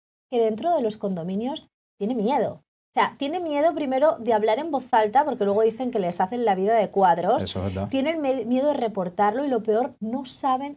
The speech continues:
Speaker 1: dónde ir a reportar este
Speaker 2: No.
Speaker 1: tipo de, de, de, de fraude, ¿no? O, o, o simplemente que hagan un estudio. Porque hay un lugar que se llama el D P P R,
Speaker 2: Ujú.
Speaker 1: que muchísima gente con la que he hablado me han dicho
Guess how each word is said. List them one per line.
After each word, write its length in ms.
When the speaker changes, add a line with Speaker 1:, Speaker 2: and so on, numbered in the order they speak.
Speaker 1:
dónde 640
ir 280
a 160
reportar 680
este 200
Speaker 2:
No. 140
Speaker 1:
tipo 420
de, 160
de, 180
de, 160
de 100
fraude, 540
¿no? 160
O, 480
o, 180
o 40
simplemente 400
que 80
hagan 180
un 120
estudio. 540
Porque 180
hay 100
un 100
lugar 380
que 100
se 140
llama 180
el 140
D 100
P 120
P 180
R, 360
Speaker 2:
Ujú. 360
Speaker 1:
que 340
muchísima 1300
gente 360
con 120
la 120
que 120
he 20
hablado 320
me 140
han 80
dicho 420